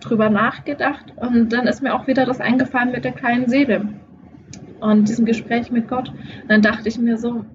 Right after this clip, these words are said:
stimmt, er hat vollkommen recht. Weil dadurch, dass die kleine Seele gesagt hat, sie möchte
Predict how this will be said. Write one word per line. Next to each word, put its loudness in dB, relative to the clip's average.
stimmt, 0
er 2
hat 2
vollkommen -4
recht. 0
Weil 2
dadurch, 2
dass -6
die -14
kleine -2
Seele -2
gesagt -2
hat, -6
sie 2
möchte 2